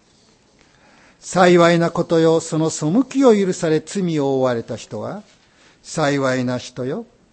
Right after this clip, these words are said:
ことよ、主が咎をお認めにならない人、心に欺きのないその人は、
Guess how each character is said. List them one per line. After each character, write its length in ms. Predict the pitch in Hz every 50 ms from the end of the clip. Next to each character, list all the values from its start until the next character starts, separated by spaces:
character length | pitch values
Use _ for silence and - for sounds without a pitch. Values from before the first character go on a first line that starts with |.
| _ _ _ _ _ _ _ _ _
こ 120 | - - 151
と 140 | - 143 127
よ、 240 | 127 127 170 226 220 _ _ _ _ _ _ _
主 260 | - - - - 160 131
が 120 | - -
咎 380 | 175 - - 202 185 165 156 143
を 160 | 139 143 -
お 100 | - 143
認 260 | 165 220 247 - 254 240
め 100 | 247 240
に 120 | 226 226
な 140 | 208 202 196
ら 100 | 185 190
な 180 | 180 180 175 175
い 80 | 175 170
人、 340 | - - - 233 254 262 _ _ _ _ _ _ _ _ _ -
心 400 | - 185 170 175 175 151 156 147
に 140 | 147 151
欺 420 | 156 156 165 165 208 240 262 269 247
き 120 | - - 226
の 120 | 226 214
な 180 | 208 214 208 190
い 100 | 165 139
そ 160 | - - 139
の 140 | 127 131 127
人 260 | - - - 120 107
は、 160 | 104 107 110